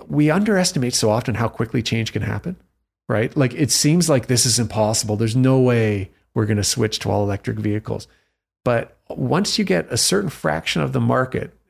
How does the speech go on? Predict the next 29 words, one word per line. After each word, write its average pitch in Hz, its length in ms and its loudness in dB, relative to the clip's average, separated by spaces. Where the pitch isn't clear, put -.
and 123 100 2
enough 160 240 0
people 175 260 -4
buying 127 380 0
them, 104 200 -2
suddenly 135 360 0
there's 165 160 0
more 170 160 2
charging 151 380 0
stations. 123 420 -2
I 110 80 0
think 117 220 -2
that - 180 -8
it 127 100 -6
changes 127 320 -4
really 120 120 0
happen. 117 320 -2
I 127 40 0
mean, 135 120 2
I 175 80 2
think 185 220 0
all 160 100 2
the 135 80 0
time 147 240 -2
about 123 180 -2
the 120 80 -4
fact 127 340 -2
that, - 220 -4
um, 110 460 0